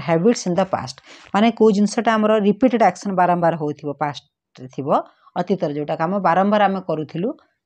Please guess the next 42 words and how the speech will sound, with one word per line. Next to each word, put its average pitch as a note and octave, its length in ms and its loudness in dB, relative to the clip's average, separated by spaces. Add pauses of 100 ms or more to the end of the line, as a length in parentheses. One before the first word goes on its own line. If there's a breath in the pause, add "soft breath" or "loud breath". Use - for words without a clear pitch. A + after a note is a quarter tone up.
(120)
ତା, E3 80 0 (320)
ତା E3 80 0 (100)
ପାଖରେ D#3+ 320 -2
ଆମର F3 160 0 (520 soft breath)
ପାଷ୍ଟ G3+ 260 0 (100)
ପ୍ରୋଗ୍ରେସିଭ୍ D3 460 -4
ଆମେ B3+ 220 4
ୟୁଜ୍ C#3 220 -4
କରୁଥିବୁ। B2 300 -10 (140)
କେମିତି F#3+ 280 2
ଦେଖ, F3+ 100 -2 (440 loud breath)
"She G#3+ 140 2 (100)
was B3 140 6 (120)
always G#3 280 4 (140)
finding F3+ 420 0
fault A3 340 2 (120)
with D3+ 220 -6
my D#3+ 80 -4 (100)
work।" C3+ 140 -8 (100)
ମାନେ G3+ 200 -4
କ'ଣ? D3+ 100 -4 (360 soft breath)
ସେ - 80 -2 (120)
ସବୁବେଳେ A#3 500 2
ମୁଁ A#3+ 80 4 (140)
ଯୋଉ A3 160 8 (120)
କାମ A3+ 140 0 (140)
କରିବି, G3+ 280 0 (160)
ସେଥିରେ F#3+ 300 -6
ସେ G#3 100 -4
ମୋ G#3+ 60 0 (140)
ଫଲ୍ଟ F#3+ 240 4 (100)
ସେ F3 60 -4 (240)
ଖୋଜୁଥିଲେ। C3+ 440 -12 (560)
This G3+ 180 0
is A3 80 2
the A3+ 160 2
past A#3+ 340 2
event C4+ 260 0 (320 loud breath)
and A#3 80 2 (120)
continuously, G#3 640 2 (140)
repeatedly A3+ 580 2
ସେ F#3 100 -6